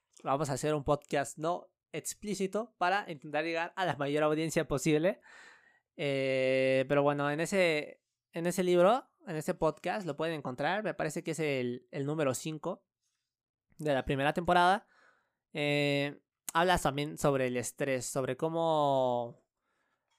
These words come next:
son estímulos que nos indican por dónde ir o por dónde no ir. Entonces, también va de la mano con el, la otra ley, la de aprender de tus errores.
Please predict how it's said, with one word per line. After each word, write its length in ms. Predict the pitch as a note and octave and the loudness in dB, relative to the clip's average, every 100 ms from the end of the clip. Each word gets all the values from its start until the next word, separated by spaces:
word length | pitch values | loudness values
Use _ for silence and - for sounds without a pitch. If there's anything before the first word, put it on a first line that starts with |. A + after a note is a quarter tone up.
| _ _ _ _ _ | _ _ _ _ _
son 460 | - E3+ D#3 E3 E3 | -2 4 6 6 2
estímulos 760 | D#3+ D3 - F#3 E3+ E3+ E3+ F3+ | -6 -8 -4 -4 -2 -2 -2 -4
que 160 | - F3 | -6 -6
nos 220 | F#3 E3+ | -6 -8
indican 640 | C#3+ D3 - E3 E3+ G3+ - _ - | -8 -8 -2 0 0 -4 -14 _ -6
por 180 | C#3 C#3 | -4 -2
dónde 240 | D3 C#3+ | -2 0
ir 140 | D3 | 2
o 100 | D3+ | 0
por 120 | C3 C3 | 0 -4
dónde 240 | C3+ C3+ | -4 -4
no 160 | B2+ B2 | -4 -4
ir. 140 | A#2+ | -4
Entonces, 640 | A#2+ C#3+ C#3+ D#3+ F3 E3+ _ _ _ _ _ _ _ _ _ _ _ _ _ _ _ _ - - - - _ _ _ _ _ _ _ _ - | -6 -6 -6 -6 -6 -8 _ _ _ _ _ _ _ _ _ _ _ _ _ _ _ _ -20 -20 -20 -20 _ _ _ _ _ _ _ _ -2
también 320 | E3+ F#3+ F#3+ | 0 2 4
va 80 | G3 | 4
de 120 | F3 | 4
la 120 | D3 | 4
mano 360 | C#3+ D#3 D#3+ D3 | 2 0 -2 0
con 440 | C#3+ C3+ C3 C3 | 2 2 2 -2
el, 200 | C3+ - | -6 -6
la 300 | - D3+ C#3 | -2 2 4
otra 260 | D3 D3+ C#3 | 4 2 0
ley, 320 | C3 D#3+ A#3+ _ _ _ _ _ _ _ _ | 0 -4 -8 _ _ _ _ _ _ _ _
la 200 | E3 C#3+ | -2 0
de 920 | C3+ C3 C3 B2+ B2+ B2+ B2+ B2+ C3+ - | 2 0 0 0 0 0 0 -2 -4 -2
aprender 600 | D3 D3 C#3 C#3 D3+ D#3 | -2 0 0 2 0 2
de 380 | D3 C3+ C3 B2+ | 0 0 -2 -4
tus 180 | C3 C#3 | -4 -2
errores. 600 | C3 C3+ D3 A#3+ - | 0 0 0 -4 -10